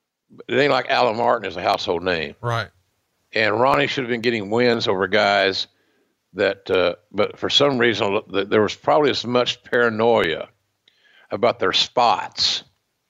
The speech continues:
Speaker 1: and their positioning and how much T B S time they got, uh,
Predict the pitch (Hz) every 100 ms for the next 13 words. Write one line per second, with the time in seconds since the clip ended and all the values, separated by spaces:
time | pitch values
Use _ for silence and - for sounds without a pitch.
0 | _ _ _ 110 104 92 101 85 - 143
1 | - - 73 - _ _ _ _ _ _
2 | 92 120 135 113 - 131 123 123 - 113
3 | 90 82 82 76 80 _ _ _ _ _
4 | _ - 95 90